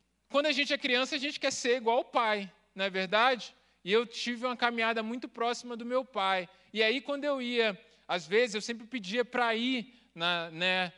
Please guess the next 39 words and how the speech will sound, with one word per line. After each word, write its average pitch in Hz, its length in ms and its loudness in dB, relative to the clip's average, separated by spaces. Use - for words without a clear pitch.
nas 165 180 -2
construções 202 880 -2
que - 80 -4
ele 190 80 -2
estava 196 280 0
fazendo, 190 460 -2
eu 220 60 0
queria 240 460 -4
ir 277 40 -2
junto. 226 460 -6
Então, 220 160 -6
sempre 269 240 -8
quando 277 180 -4
tinha 262 160 -6
uma 226 80 -4
folga 214 340 -4
da 202 100 -2
escola, 220 720 -2
um 190 40 -8
dia 208 160 0
que 226 100 -6
não 220 140 -4
tinha 214 260 -2
aula, 214 680 4
ou 202 100 4
às 208 100 2
vezes 226 220 -2
quando 220 160 -4
era 214 160 4
fim 214 220 -6
de 190 80 -10
semana 208 440 -4
que 202 140 -4
ele 202 180 -2
ia, 208 300 -4
ele 226 140 -2
me 226 100 -6
levava 214 480 -2
junto, 156 500 -12